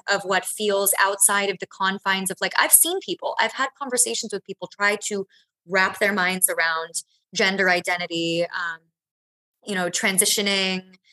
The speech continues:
even just being attracted to the same gender, like, really base level. And they, they can't do it. Like, some people just can't make their brains go there. But instead of embracing it and being like, "You know, listen, I don't understand, but that's, that's fine. And you, to each their own." It's like, they, they have this sort of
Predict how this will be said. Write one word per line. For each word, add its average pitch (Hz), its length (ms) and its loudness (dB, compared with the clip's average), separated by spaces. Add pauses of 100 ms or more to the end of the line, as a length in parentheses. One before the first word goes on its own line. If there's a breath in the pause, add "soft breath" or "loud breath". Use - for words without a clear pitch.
(140)
even 277 220 2
just 262 220 0
being 220 180 0
attracted 202 460 -2
to 208 60 -2
the 190 100 -4
same 185 200 2
gender, 180 300 0
like, 165 220 -2
really 208 240 -2
base 170 260 2
level. 180 440 0 (440)
And 214 140 -2
they, 226 240 4
they 220 80 2
can't 214 280 -4
do 208 180 0
it. 156 160 0
Like, 202 120 0
some 233 200 4
people 240 220 -4
just - 260 0
can't 214 160 0
make 202 120 0
their 190 120 0
brains 185 260 -2
go 196 160 2
there. 190 160 2
But 185 120 -2
instead 214 460 0 (100)
of 175 360 0 (840)
embracing 202 600 4
it 175 140 0
and 202 100 -4
being 220 140 0
like, 233 180 -2
"You 349 60 -2
know, 381 120 2
listen, 370 340 2
I 285 100 4
don't 320 140 2
understand, 320 640 2
but 233 320 2
that's, - 480 -2 (140)
that's 247 220 2
fine. 302 380 2
And 220 220 -2
you, 240 120 -8 (200)
to 262 100 0
each 254 220 0
their 220 160 2
own." 269 240 2
It's - 140 0
like, 190 160 2 (360)
they, 196 320 4
they 202 100 2
have 202 220 0
this 208 140 6
sort 185 140 2
of 175 60 -4